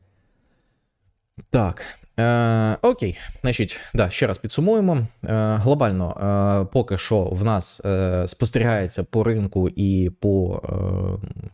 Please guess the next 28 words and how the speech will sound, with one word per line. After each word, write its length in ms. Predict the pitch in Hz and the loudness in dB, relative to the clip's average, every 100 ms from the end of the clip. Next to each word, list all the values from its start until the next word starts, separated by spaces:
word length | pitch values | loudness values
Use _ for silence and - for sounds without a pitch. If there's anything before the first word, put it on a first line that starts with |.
| _ _ _ _ _ _ _ _ _ - | _ _ _ _ _ _ _ _ _ -2
багатьох 520 | 104 98 - 104 - | 0 0 2 0 2
альтах 500 | 101 98 113 95 - | -2 0 0 0 2
несхідна 540 | 110 110 - 98 92 | 0 0 -2 0 0
тенденція, 640 | 85 107 196 262 254 240 220 - - - _ | 0 0 0 -2 -4 -6 -6 -8 -20 -20 _
але 280 | - 104 170 | -6 -2 0
навіть 340 | 143 139 151 110 | 0 0 0 0
на 120 | 104 | -2
Аш 120 | 107 | -4
чотири 400 | - - 135 160 | -4 0 0 2
можна 340 | 95 104 117 | 2 0 0
щось 260 | 98 107 107 | -2 0 0
знайти. 320 | 107 101 90 | 0 -2 0
Якщо 500 | 80 - - 165 175 - - | -2 -4 0 2 0 -6 -18
ви, 380 | - 104 101 95 - - - | -2 2 2 0 -6 -12 -4
е, 40 | 98 98 92 90 - - | -2 0 0 0 -2 -6
маєте 480 | - 107 110 95 - | -2 0 2 0 0
більше 520 | 95 107 113 95 - | 0 2 0 0 -6
часу, 580 | - - - 226 - 104 - | -6 -2 -2 -2 -4 -8 -6
наприклад, 420 | 101 92 92 90 | -4 -2 -4 -2
да, 160 | 92 123 | 0 2
ніж, 400 | 95 98 - - - | 2 -2 -4 -14 -6
грубо 380 | 95 104 98 90 | 2 2 2 0
кажучи, 380 | 92 92 - - | 0 0 -2 -4
там, 180 | 85 | -2
півгодини, 640 | 92 107 92 95 92 90 82 - - - _ - | 0 0 2 2 2 0 -2 -6 -18 -20 _ -4
е, 220 | 95 92 | 0 2
на 120 | 98 | 2
день, 300 | 98 87 139 | 2 2 0